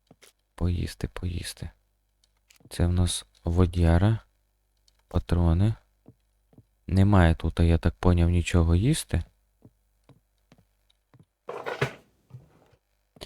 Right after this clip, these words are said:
Ладно, добре, давайте будемо помаленьку видвигатися. Я, в принципі, хотів залутати су-,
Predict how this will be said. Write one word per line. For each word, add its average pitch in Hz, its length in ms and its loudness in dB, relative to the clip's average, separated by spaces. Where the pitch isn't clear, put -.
Ладно, 92 400 4
добре, 85 380 4
давайте 90 460 4
будемо 85 320 0
помаленьку 87 560 2
видвигатися. 92 640 4
Я, 85 120 6
в 80 60 0
принципі, 87 560 0
хотів 98 180 2
залутати 95 580 6
су-, - 460 -6